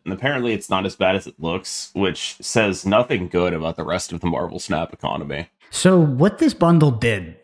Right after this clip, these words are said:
Speaker 2: which is kinda funny, and I think why there was a lot of outrage in particular, was that it really made it clear how much it cost for, like, a Series five card. It was like, wow, every Series five card is a hundred dollars 'cause it's one K collector tokens. And I think that once, like, that kinda really pissed people off.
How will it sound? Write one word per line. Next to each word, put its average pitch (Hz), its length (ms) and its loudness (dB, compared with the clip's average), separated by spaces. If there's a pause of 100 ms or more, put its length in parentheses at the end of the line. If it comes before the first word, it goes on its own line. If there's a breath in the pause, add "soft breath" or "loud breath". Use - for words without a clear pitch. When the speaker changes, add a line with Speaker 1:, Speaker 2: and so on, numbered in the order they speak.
Speaker 2:
which 120 200 -4
is 127 100 0
kinda 120 180 0
funny, 123 240 2
and 113 100 0
I 113 40 0
think 131 220 0
why 113 200 0
there 110 100 -2
was 110 120 -2
a 110 40 -2
lot 101 160 -2
of 95 80 -6
outrage 107 400 -2
in 95 80 -4
particular, 120 520 2
was 107 240 0
that 104 280 0
it 120 220 -4
really 160 580 6
made 123 300 4
it 113 120 -6
clear 127 680 0 (300 loud breath)
how 120 160 4
much 113 260 4
it 98 100 -4
cost 107 400 0
for, 117 80 0
like, 101 160 0
a 107 40 -2
Series 98 360 -2
five 101 280 0
card. 156 240 4
It 117 60 -2
was 110 160 0
like, 104 180 -2
wow, 110 400 2
every 110 220 2
Series 107 260 -2
five 110 280 -2
card 92 160 -4
is 87 80 -8
a 92 60 -6
hundred 95 440 -6
dollars 92 460 -10
'cause - 180 -10
it's - 100 -16
one 92 160 -8
K 87 160 -10
collector 87 380 -10
tokens. 127 520 -4 (280 loud breath)
And 107 80 0
I 101 60 0
think 117 220 -2
that 107 80 -2
once, 104 380 -4
like, 98 220 -4
that 107 220 2
kinda 98 180 -2
really 87 220 -6
pissed - 260 -8
people 87 320 -8
off. 85 240 -8